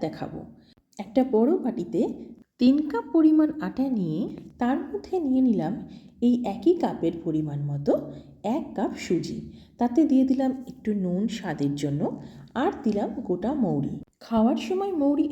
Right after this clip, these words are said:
একটু একটু করে মুখে পড়লে খুব ভালো লাগে। আর দিলাম একটু নারকেল কোড়া। এছাড়া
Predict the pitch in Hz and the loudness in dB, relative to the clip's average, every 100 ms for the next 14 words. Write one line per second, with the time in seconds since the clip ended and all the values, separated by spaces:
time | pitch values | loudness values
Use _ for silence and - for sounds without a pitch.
0 | 220 - 285 285 - 349 339 220 - - | -2 -2 0 0 0 0 0 -2 -2 -4
1 | 339 269 208 - - - - 349 - - | 0 2 2 -2 -8 -18 0 2 2 -4
2 | 139 131 131 139 139 - - - - 277 | -8 -8 -8 -10 -12 -20 -20 -20 -6 -4
3 | 403 - 214 185 381 - 190 180 190 466 | -2 0 2 2 -2 -4 -6 -4 -2 0
4 | 226 131 - 147 151 151 143 - - - | 0 -2 -6 -8 -6 -8 -8 -12 -18 -20
5 | - - 277 - 403 285 | -8 -2 0 0 0 2